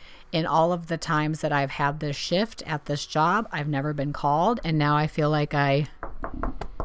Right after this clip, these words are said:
I need to knock on wood so that it never happens <laughs> to me ever. Um,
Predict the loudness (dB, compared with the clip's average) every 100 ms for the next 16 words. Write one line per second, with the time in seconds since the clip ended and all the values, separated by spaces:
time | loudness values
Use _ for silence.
0 | -6 -8 -8 -10 -8 -6 -4 -2 -2 -2
1 | -2 0 0 2 2 2 0 -2 -2 0
2 | -2 -4 -4 -4 0 0 0 -6 -6 -4
3 | -4 -4 -6 -6 -8 -6 -4 -2 -2 -4
4 | -2 0 0 -2 -6 -16 -16 -18 0 2
5 | 4 2 -4